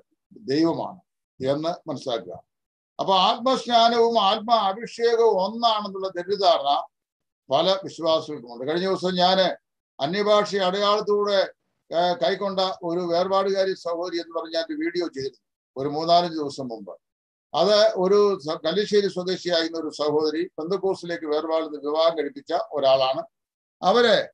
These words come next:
ന്യൂയോർക്കിൽ ചെന്ന് കഴിഞ്ഞപ്പോൾ അവിടെ വെച്ച് ഒരു സഹോദരി പ്രാർത്ഥിക്കുന്ന പ്രാർത്ഥനാ സമയത്ത് അവർക്കുണ്ടായ പ്രത്യേകമായ അനുഭൂതിയും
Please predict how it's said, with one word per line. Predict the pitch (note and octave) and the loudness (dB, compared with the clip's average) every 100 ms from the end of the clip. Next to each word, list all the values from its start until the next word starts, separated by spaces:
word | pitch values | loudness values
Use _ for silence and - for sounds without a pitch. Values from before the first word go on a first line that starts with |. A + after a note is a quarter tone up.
| _ _ E3 | _ _ -4
ന്യൂയോർക്കിൽ | G3 A#3 G#3+ G3+ | 0 2 2 -2
ചെന്ന് | E3+ F3+ | -4 -2
കഴിഞ്ഞപ്പോൾ | F3+ F3 F3+ F#3+ | -2 -2 -2 2
അവിടെ | F3 F#3+ | 4 2
വെച്ച് | F#3 D#3+ | -2 -8
ഒരു | E3+ | -10
സഹോദരി | C#3 D#3+ F3+ F#3+ F3 | -4 -2 -2 -2 -4
പ്രാർത്ഥിക്കുന്ന | D#3 E3 E3 F3+ E3+ D#3+ | 2 2 0 -8 -2 -2
പ്രാർത്ഥനാ | D#3 D#3+ E3 F3+ E3+ | 2 2 2 0 0
സമയത്ത് | D#3+ D3 D3+ D3+ | 0 -6 -6 0
അവർക്കുണ്ടായ | F3 D#3 E3 E3 D3+ D#3 | 0 2 -2 -4 0 0
പ്രത്യേകമായ | D3+ C3+ D#3+ D#3+ D3+ C#3+ | 0 -6 -4 -2 2 2
അനുഭൂതിയും | C3+ D3 C3+ D#3 D#3+ F#3 | 2 -2 -4 -2 0 -2